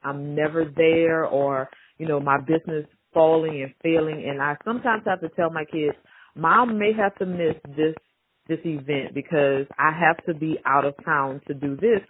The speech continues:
because you wanna make sure you have food on the table and you wanna do this." So they are understanding. But, you know, now it's like I was brought up to believe that I had to always be at the school with my kids and I always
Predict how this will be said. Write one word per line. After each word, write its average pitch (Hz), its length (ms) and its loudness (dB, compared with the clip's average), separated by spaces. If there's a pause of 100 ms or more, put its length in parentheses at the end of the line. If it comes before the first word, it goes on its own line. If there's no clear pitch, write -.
(280)
because 165 220 0
you 214 260 2
wanna 240 280 2
make 214 220 0
sure 226 120 2
you 214 180 4
have 196 160 0
food 233 160 4
on 165 120 2
the 139 60 -6
table 131 360 -2
and 131 140 -6
you 180 80 -4
wanna 180 220 2
do 165 120 -4
this." 143 260 0
So 151 140 4
they 208 460 0
are 170 180 4
understanding. 156 800 -4 (540)
But, 160 300 6
you 196 120 -2
know, 151 280 2 (180)
now 175 480 2
it's 180 220 -4
like 151 420 0 (340)
I 170 120 2
was 170 160 4 (460)
brought 170 260 4
up 165 200 0
to 175 60 0
believe 151 500 -4
that 147 180 0
I 147 120 0
had 160 240 -4
to 160 80 -4
always 156 340 0 (100)
be 156 180 -2
at - 100 -6
the 147 180 -8
school 214 340 2
with 180 140 0
my 139 140 -4
kids 135 360 -6
and 120 100 -10
I 78 80 -6
always 156 260 2